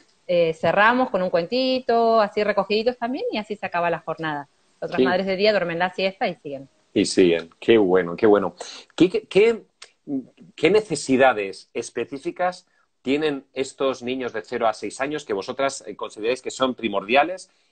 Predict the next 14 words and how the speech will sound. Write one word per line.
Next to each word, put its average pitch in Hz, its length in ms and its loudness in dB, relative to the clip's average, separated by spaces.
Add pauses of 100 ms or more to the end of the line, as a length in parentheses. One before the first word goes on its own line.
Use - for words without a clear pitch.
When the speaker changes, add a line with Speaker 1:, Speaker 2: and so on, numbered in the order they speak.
Speaker 2:
y 131 120 -4
que 123 140 0
no 135 140 -2
se 160 160 -8
deben 139 240 -2
desatender 117 640 -4 (220)
en 110 100 0
una 131 80 0
situación 127 480 -4
como 104 260 -2
esta, 101 200 -6
en 87 80 -8
la 90 120 -4
que 92 320 -4